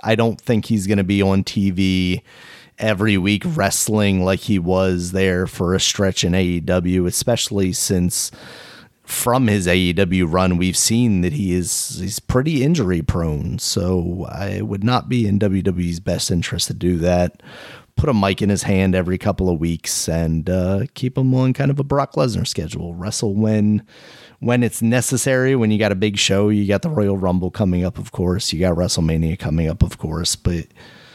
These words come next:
and I'm sure, you know, like, the Saudi Arabia shows, like, he, he'll get that paycheck, despite what he said about The Miz when, uh,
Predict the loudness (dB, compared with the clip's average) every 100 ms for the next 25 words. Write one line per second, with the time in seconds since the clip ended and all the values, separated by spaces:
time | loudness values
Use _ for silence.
0 | -20 -20 -8 -4 0 0 0 0 2 2
1 | 2 2 2 2 2 2 0 -2 -2 0
2 | 2 2 2 2 2 0 2 2 2 2
3 | 0 -2 _ _ _ _ _ _ _ -8
4 | -8 -8 -6 -4 0 0 2 2 2 2
5 | -2 -2 -8 _ -6 -2 0 0 -2 -2
6 | 0 0 2 0 2 2 4 2 0 -2
7 | -2 0 2 0 -2